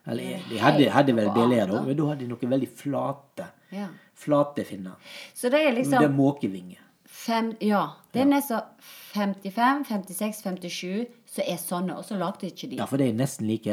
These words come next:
Speaker 1: Det er
Speaker 2: Ja.
Speaker 1: jo bygd på samme chassis da, på en
Speaker 2: Ja.
Speaker 1: måte. Ja.
Speaker 2: Og så slutta de med de sånn.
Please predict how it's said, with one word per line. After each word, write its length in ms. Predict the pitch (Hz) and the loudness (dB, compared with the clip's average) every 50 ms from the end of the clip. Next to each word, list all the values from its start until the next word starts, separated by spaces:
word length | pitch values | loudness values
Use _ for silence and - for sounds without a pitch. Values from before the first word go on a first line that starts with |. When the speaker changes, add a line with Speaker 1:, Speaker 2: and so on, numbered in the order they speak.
| 113 | 0
Speaker 1:
Det 40 | 117 | 2
er 60 | 120 | 2
Speaker 2:
Ja. 200 | 113 107 110 113 131 | 4 4 4 2 0
Speaker 1:
jo 40 | 123 | 0
bygd 360 | 123 127 135 110 104 98 - | 4 6 6 6 4 2 -6
på 120 | - 95 90 | -8 -8 -8
samme 800 | - - - 113 110 110 117 120 113 98 90 87 90 85 85 80 | -8 -6 -4 -4 -2 -2 -2 -2 -2 -2 -2 -4 -8 -10 -12 -12
chassis 420 | - - 107 90 - - - 110 | -8 -8 -8 -8 -8 -8 -8 -8
da, 80 | 95 90 | -8 -8
på 80 | - - | -8 -8
en 60 | - | -8
Speaker 2:
Ja. 100 | 185 175 170 | -8 -8 -8
Speaker 1:
måte. 80 | 165 - - _ - | -10 -14 -18 _ -12
Ja. 80 | - - - _ _ _ _ _ _ _ _ _ _ _ - | -12 -12 -12 _ _ _ _ _ _ _ _ _ _ _ -8
Speaker 2:
Og 120 | 190 190 | -8 -6
så 140 | 185 - 202 | -6 -6 -8
slutta 360 | 190 - 185 185 - 175 156 | -6 -6 -8 -6 -4 -4 -6
de 260 | 139 135 113 123 139 131 | -4 -6 -6 -8 -8 -8
med 160 | 135 131 110 | -8 -8 -8
de 60 | 123 | -10
sånn. 180 | - - 117 - | -12 -14 -14 -16